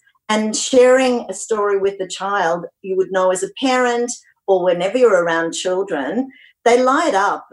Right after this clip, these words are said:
at the fact that you're actually sharing that with them. Readers tend to develop better senses or quicker sense of empathy. And we understand sympathy. That's quite an easier thing to achieve as a human being.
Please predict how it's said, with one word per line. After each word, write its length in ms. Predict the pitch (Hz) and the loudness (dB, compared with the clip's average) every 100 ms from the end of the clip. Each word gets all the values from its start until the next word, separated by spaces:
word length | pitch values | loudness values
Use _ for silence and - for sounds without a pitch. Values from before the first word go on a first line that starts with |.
| - | -8
at 160 | 185 - | -6 -6
the 60 | 185 | -12
fact 300 | 208 196 202 | -6 -6 -6
that 100 | 190 | -2
you're 200 | 185 185 | 0 0
actually 340 | - - 175 | -2 -10 -10
sharing 480 | 170 - 175 180 175 | -10 -6 -4 -4 -4
that 200 | 156 - | -8 -6
with 200 | 180 - | -10 0
them. 200 | 254 262 | 0 2
Readers 600 | 233 240 262 262 247 - | 2 4 4 2 0 -6
tend 380 | - 208 214 220 | -6 -4 -4 0
to 160 | 226 | 0
develop 520 | 208 185 190 185 - | 0 0 2 2 0
better 220 | 185 180 190 | 0 2 0
senses 600 | - 175 175 175 170 - | 0 0 0 -6 -6 -2
or 160 | 175 175 | -2 -2
quicker 260 | - 240 208 | -2 -2 0
sense 340 | - 185 180 | 0 0 0
of 140 | 170 170 - | -4 -4 -4
empathy. 560 | 185 175 170 - - - - | -4 -2 -4 -4 -8 -8 0
And 460 | 185 185 185 180 190 - | 2 2 0 -4 -8 -8
we 220 | 202 202 208 | 0 2 2
understand 540 | 208 226 226 202 190 185 | 2 0 0 0 -2 -2
sympathy. 680 | 196 196 240 247 320 320 - | -6 -2 -4 -2 -2 -4 -8
That's 240 | - - - | -12 -12 -6
quite 260 | 208 185 | 0 0
an 140 | 175 - | 0 -6
easier 360 | 180 180 170 170 | -8 -2 -4 -2
thing 340 | 165 170 - - - | -2 -2 -4 -10 -4
to 160 | 175 | 0
achieve 460 | 160 - - 190 175 | 0 0 0 2 2
as 140 | 165 | 0
a 40 | 160 | -2
human 320 | 170 160 156 | -2 -2 0
being. 340 | 151 147 175 | -2 -2 -4